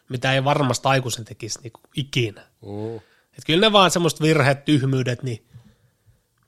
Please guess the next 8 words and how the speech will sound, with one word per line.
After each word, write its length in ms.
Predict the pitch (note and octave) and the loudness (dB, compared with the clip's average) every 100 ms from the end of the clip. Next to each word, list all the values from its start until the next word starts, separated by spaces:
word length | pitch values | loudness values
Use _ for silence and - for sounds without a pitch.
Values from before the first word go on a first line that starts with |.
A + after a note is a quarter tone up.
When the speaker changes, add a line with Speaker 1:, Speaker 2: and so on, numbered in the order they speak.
| _ _ _ | _ _ _
Speaker 1:
tehdään, 460 | - B2+ C3+ B2 A#2+ | -2 2 2 0 -2
ja 60 | A#2+ | -2
pit-, 200 | D#3 E3 | -2 2
mun 80 | D3 | 2
mielestä 180 | B2+ | 2
pitää 200 | C#3 C#3+ | 2 0
tehdä 180 | C3+ A#2+ A2+ | 0 -4 -10
lapsena. 440 | G#2+ - F3 - | -12 -14 -16 -20